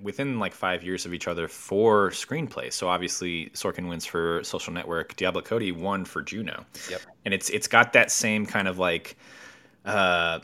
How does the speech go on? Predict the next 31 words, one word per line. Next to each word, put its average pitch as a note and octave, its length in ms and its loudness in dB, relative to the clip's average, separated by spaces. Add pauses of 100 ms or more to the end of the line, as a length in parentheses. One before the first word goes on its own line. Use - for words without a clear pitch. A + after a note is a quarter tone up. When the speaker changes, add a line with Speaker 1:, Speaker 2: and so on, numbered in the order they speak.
(140)
Speaker 1:
snappy B2+ 460 0
dialogue, F#2+ 800 4 (160)
obviously, G2+ 440 -2
like, F2+ 180 2
a F2 60 -2
heavily F2+ 800 0
layered E2+ 280 0
amount E2 180 -4
of - 100 -12
quirkiness F#2+ 640 6
on F2+ 100 -2
the F2 60 0
Juno F#2 360 -2
side F2 260 -2
of E2 80 -6
things, F2 280 -6
but F#2 100 -8
you F#2+ 100 -6
can F2+ 180 -8
very G#2 300 4
easily F2 680 -2
see - 380 0
one G#2+ 180 0
of F2+ 100 -2
them F#2 160 -2
translating F#2 720 -4
a E2+ 40 -4
script - 340 -4
like E2 180 0
Moonstruck E2 640 -4
into, E2+ 540 -8